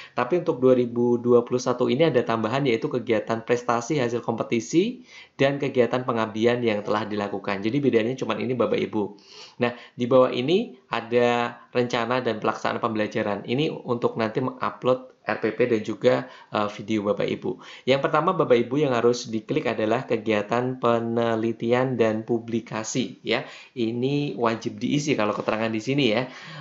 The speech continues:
Eh, silahkan Bapak Ibu bisa mengisinya. Caranya bagaimana?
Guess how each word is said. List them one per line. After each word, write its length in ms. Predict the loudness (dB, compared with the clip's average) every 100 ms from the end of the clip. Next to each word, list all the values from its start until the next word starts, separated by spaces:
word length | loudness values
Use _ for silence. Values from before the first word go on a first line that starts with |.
| -18 _
Eh, 240 | -6 -2 0
silahkan 320 | 0 -2 0 2
Bapak 240 | 2 2
Ibu 240 | 2 0
bisa 240 | -2 0 0
mengisinya. 720 | 2 0 0 -2 0 0 -2 -6 -16 _ _
Caranya 320 | -2 0 0
bagaimana? 640 | 0 0 0 0 0 -2